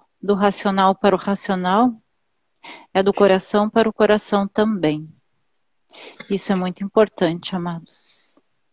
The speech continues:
Amados, queremos falar hoje sobre algo que nós estamos sentindo, intuindo,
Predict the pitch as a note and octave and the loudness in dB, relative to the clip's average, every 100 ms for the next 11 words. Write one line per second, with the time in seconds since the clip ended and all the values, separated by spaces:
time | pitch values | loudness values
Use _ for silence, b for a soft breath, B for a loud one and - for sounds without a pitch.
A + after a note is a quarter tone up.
0 | _ _ _ _ _ _ B B B B | _ _ _ _ _ _ B B B B
1 | - B3+ A3 G#3+ G3+ G#3+ - - _ _ | 0 4 4 4 0 -6 -10 -20 _ _
2 | _ B B - C#4 D#4 F4 - D4+ D4 | _ B B 0 4 6 4 4 6 8
3 | C#4 A3 A3 A#3 G3+ F#3+ - _ _ - | 8 6 6 4 -2 -14 -18 _ _ -10
4 | - F4+ E4+ E4 E4 - _ _ C4+ D4 | 4 4 6 4 2 -4 _ _ 4 6
5 | C#4 A3+ G3+ G3 - - - _ _ _ | 6 2 -2 -8 -18 -20 -20 _ _ _
6 | _ _ _ _ _ B B B B B | _ _ _ _ _ B B B B B
7 | _ - E4 D4+ D4+ C#4+ - C4+ C4+ - | _ 0 4 4 4 2 4 6 4 4
8 | C4+ B3+ - - D4+ D4+ B3+ B3 B3+ A3+ | 2 2 2 4 6 8 6 6 6 6
9 | A#3 C4+ B3 G3+ G3 | 8 8 6 2 -4